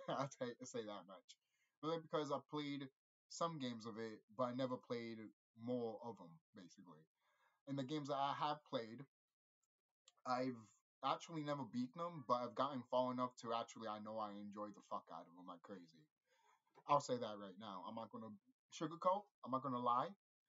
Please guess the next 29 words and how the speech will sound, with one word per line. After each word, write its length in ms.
Not 200
to 40
say 300
I'm 100
not 160
going 220
back 240
to 80
those 180
games. 240
Are 80
you 140
fucking 240
<laughs> 80
crazy? 400
I'm 100
doing 220
that 140
like 160
crazy. 320
I'm 120
playing 260
other 180
games 320
too 240
at 140
the 80
same 260
time. 240